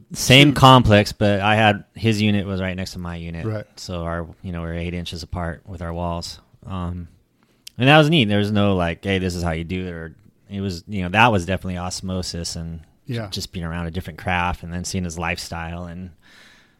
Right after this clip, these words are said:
Speaker 1: it was cool. And a complete opposite of Dick Brewer.
Speaker 2: Yeah.
Speaker 1: But yeah, I ki-, I definitely hit the lottery ticket of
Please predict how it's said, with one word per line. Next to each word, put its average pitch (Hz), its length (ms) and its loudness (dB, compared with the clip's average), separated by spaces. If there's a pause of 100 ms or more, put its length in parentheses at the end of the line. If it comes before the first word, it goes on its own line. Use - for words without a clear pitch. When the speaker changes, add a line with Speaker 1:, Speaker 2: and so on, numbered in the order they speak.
Speaker 1:
it 139 80 -10
was 117 160 -6
cool. 92 240 -2
And 92 240 2
a 92 40 0
complete 110 360 2
opposite 82 340 -4
of 76 100 -14
Dick 78 180 -14
Brewer. 85 320 -10 (360)
Speaker 2:
Yeah. 117 240 -6 (600)
Speaker 1:
But 90 320 -4
yeah, 95 240 0
I 87 120 -4
ki-, - 180 -6
I 95 140 0
definitely 113 340 0
hit 123 140 2
the 101 100 0
lottery 104 460 0
ticket 87 340 -6
of 85 180 -6